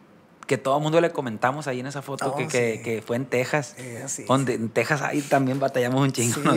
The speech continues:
Speaker 1: nosotros.
Speaker 2: sí,
Speaker 1: Y usted
Speaker 2: sí.
Speaker 1: subió una foto con un baile, co-, había como unas diez gente, y se me hacen muchas. Y usted puso,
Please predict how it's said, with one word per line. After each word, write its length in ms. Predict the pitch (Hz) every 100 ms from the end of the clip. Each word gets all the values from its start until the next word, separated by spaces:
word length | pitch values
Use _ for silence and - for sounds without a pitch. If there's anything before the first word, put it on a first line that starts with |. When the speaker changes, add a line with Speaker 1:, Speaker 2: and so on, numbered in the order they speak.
| 170
Speaker 1:
nosotros. 380 | 175 175 156 170
Speaker 2:
sí, 260 | - 147 143
Speaker 1:
Y 140 | 139
usted 180 | 139 131
Speaker 2:
sí. 60 | 120
Speaker 1:
subió 180 | 151
una 120 | 160 165
foto 320 | 180 - 185
con 140 | 175
un 100 | 160
baile, 260 | 165 175 180
co-, 160 | 170 135
había 220 | 139 156
como 120 | 170
unas 180 | 175 175
diez 200 | 147 165
gente, 300 | - 139 151
y 160 | 151 127
se 100 | 120
me 120 | 117
hacen 160 | 143 120
muchas. 460 | 135 165 175 143 - - - - -
Y 80 | 131
usted 180 | 120 127
puso, 460 | 143 135 131 101